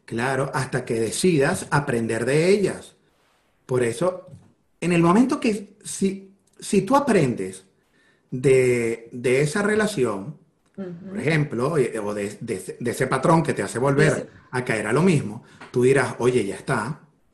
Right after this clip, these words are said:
Speaker 1: eh, ¿dónde, qué es lo que está pasando que yo tengo que, que volver a caer en este, en este tema?". Y a lo mejor es que ahora tienes que comenzar a mirar hacia ti. Y puede ser un tema de,
Speaker 2: Ujú.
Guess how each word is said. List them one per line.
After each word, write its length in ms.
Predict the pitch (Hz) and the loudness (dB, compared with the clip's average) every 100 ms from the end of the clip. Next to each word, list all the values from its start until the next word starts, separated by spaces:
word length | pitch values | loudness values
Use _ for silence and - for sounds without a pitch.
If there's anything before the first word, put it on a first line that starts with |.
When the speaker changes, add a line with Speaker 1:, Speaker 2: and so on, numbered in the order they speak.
| _ _ _ _ - | _ _ _ _ -6
Speaker 1:
eh, 760 | 117 113 113 113 113 117 - _ - | -2 0 0 -2 -4 -6 -12 _ -20
¿dónde, 760 | - 120 127 123 151 - - _ - | -8 0 2 2 0 -4 -18 _ 0
qué 100 | 147 | 4
es 60 | |
lo 120 | 175 208 | 6 4
que 80 | |
está 180 | 208 165 | 2 0
pasando 440 | 190 - 196 190 214 | -2 0 0 2 0
que 120 | 160 | 2
yo 160 | 123 | 0
tengo 340 | 123 117 113 143 | 0 -2 -2 -2
que, 420 | 156 117 101 90 | 0 0 -2 -6
que 80 | 123 | -4
volver 340 | 110 104 95 | -2 -4 -4
a 80 | 101 | -6
caer 520 | 123 107 98 98 127 - - - _ - | -4 -4 -4 -6 -10 -14 -20 -20 _ -6
en 160 | 123 110 | -4 -4
este, 580 | 92 120 117 110 - | -6 -6 -4 -6 -8
en 80 | 110 | -10
este 200 | 92 113 | -10 -10
tema?". 320 | 104 196 151 127 | -4 -2 -2 -2
Y 80 | |
a 40 | 113 | -4
lo 80 | 110 | -4
mejor 500 | 104 107 110 - - | -6 -4 -4 -6 -2
es 160 | 147 147 | -2 0
que 200 | 180 180 | 2 2
ahora 260 | 170 175 | 2 2
tienes 200 | 185 185 | 2 2
que 100 | 214 | 0
comenzar 520 | 208 180 147 160 190 - - _ - | 0 0 2 0 -2 -8 -20 _ 0
a 100 | 190 | 4
mirar 580 | 190 147 127 143 - - | 6 6 4 2 -2 0
hacia 340 | 220 - 165 | 2 4 2
ti. 280 | - 95 95 _ _ _ - | 2 -8 -10 _ _ _ -4
Y 100 | 143 | -2
puede 280 | 120 110 | -2 -4
ser 220 | 107 123 123 | -2 0 0
un 100 | 123 | 0
tema 300 | 127 127 127 | 0 2 4
de, 280 | 131 147 | 4 2
Speaker 2:
Ujú. 60 | - | -2